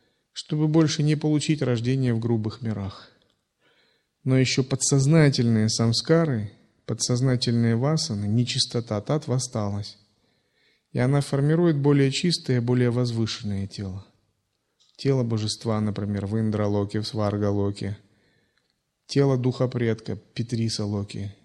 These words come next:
Она не создаёт грубого тела. И вот эта карма тонкого тела, оставшиеся нерастворённые двойственные мысли, и становится следующей жизнью йогина, который не достиг освобождения –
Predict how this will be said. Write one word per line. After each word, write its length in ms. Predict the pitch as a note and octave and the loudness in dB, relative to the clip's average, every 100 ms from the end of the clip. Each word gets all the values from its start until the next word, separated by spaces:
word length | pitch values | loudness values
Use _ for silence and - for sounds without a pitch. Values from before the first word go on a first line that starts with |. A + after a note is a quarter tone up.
| _ _ _ _ | _ _ _ _
Она 220 | C3 B2 | -4 0
не 120 | B2+ | 0
создаёт 520 | A#2+ B2+ B2 C#3+ E3 C#3 | 0 -2 2 2 2 4
грубого 480 | E3 D#3 A#2+ A2 | 2 2 0 -2
тела. 360 | G2+ G#2 F#2+ F#2+ - _ _ _ _ _ _ _ _ _ _ | -4 -6 -8 -10 -16 _ _ _ _ _ _ _ _ _ _
И 80 | B2 | 0
вот 140 | B2 B2+ | 0 0
эта 160 | C3+ | -4
карма 440 | - D3 C3 B2 A#2 | 2 2 4 2 4
тонкого 520 | D#3+ F3+ E3 C3 A2 | 4 4 4 4 2
тела, 280 | A2 G2+ G#2+ | 2 0 0
оставшиеся 920 | - - B2+ A2+ G#2+ G#2 - G#2+ - - - | -2 0 0 -2 -4 -4 -2 -4 -4 -10 -4
нерастворённые 920 | C#3 C#3 C#3+ - D3+ D#3 D3 B2 A2+ A#2 | 2 2 2 0 0 0 0 0 0 0
двойственные 640 | A#2+ A#2+ A#2 - A2+ A2 | 0 0 -2 -6 -4 -2
мысли, 500 | C#3 E3 - A2 G2+ _ _ _ _ _ _ | -2 -2 -4 -6 -8 _ _ _ _ _ _
и 80 | C3 | -10
становится 580 | - B2+ C#3+ D3+ C#3+ B2+ | -2 0 2 2 0 -2
следующей 720 | - C#3+ D3 C#3+ C3+ - B2 | 0 2 2 2 2 0 -2
жизнью 480 | G#2 B2+ C3 C#3 C3 | 2 2 2 2 4
йогина, 460 | B2+ A2+ G#2 G2+ | 4 2 0 -2
который 400 | F#2+ G#2+ B2+ B2 | -2 -2 0 0
не 140 | B2 C3 | 2 4
достиг 400 | C3 B2+ C3+ B2 | 2 0 -2 -2
освобождения – 880 | A#2 A2+ A2 G#2 G#2 G2+ F#2+ F#2+ | -2 -2 -2 -2 -2 -2 -4 -8